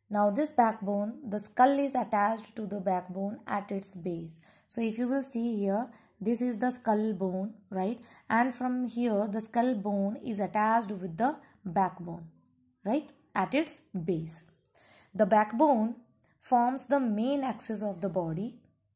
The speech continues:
right? So it, this is the main axis of the body which runs at your back. But it is not made up of a single long bone. So it is not made up of a single bone. Instead of that, it consists of a series of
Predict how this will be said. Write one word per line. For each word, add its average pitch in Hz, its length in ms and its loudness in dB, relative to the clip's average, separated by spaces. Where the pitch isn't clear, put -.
right? 240 300 -2
So - 160 -10
it, 202 200 -6
this 208 200 -6
is 208 120 -4
the 208 120 0
main 202 340 0
axis 208 380 -4
of 190 160 -2
the 190 80 0
body 175 480 -6
which 190 220 -4
runs 196 360 -2
at - 180 -4
your 190 140 -6
back. 165 400 -2
But 269 240 4
it 220 160 -6
is 240 160 -2
not 220 360 0
made 214 220 2
up 208 180 2
of 196 160 -2
a 214 80 -4
single 233 560 -2
long 196 540 -2
bone. 160 320 -6
So - 120 -6
it 196 100 0
is 214 140 -4
not 294 240 0
made 214 160 2
up 214 140 0
of 220 120 -2
a 240 60 -4
single 208 400 -2
bone. 190 380 -4
Instead 208 340 -2
of 254 160 0
that, 196 340 -2
it - 180 -6
consists 247 460 0
of 294 120 -4
a 302 80 0
series 247 540 -2
of 226 180 -4